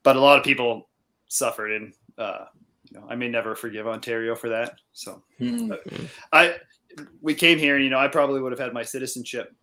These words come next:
Speaker 1: by now, but after the last few years, I'm happy to just be a permanent resident, and we can leave it at that for now.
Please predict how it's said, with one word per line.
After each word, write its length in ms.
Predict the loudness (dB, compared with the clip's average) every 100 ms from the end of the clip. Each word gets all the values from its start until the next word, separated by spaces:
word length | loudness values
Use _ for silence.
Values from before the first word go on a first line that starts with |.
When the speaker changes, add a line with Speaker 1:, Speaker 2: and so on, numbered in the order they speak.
| _ _
Speaker 1:
by 160 | -2 -2
now, 280 | -2 -4 -6
but 180 | -8 -10 _ _ _ _ _ _ -8
after 240 | -8 -6
the 60 | -4
last 260 | -2 -4 -6
few 100 | -8
years, 260 | -8 -6
I'm 120 | -8
happy 260 | -8 -8 -10
to 100 | -12
just 200 | -12 -10
be 100 | -8
a 60 | -6
permanent 380 | -4 -4 -4 0
resident, 400 | 0 0 -2 -4 _ -20 -20 _ _ _ _ -20
and 140 | -20 -18 -14
we 100 | -10
can 140 | -4
leave 140 | -2
it 80 | -4
at 80 | 0
that 200 | 0 0
for 120 | -2
now. 240 | -6 -6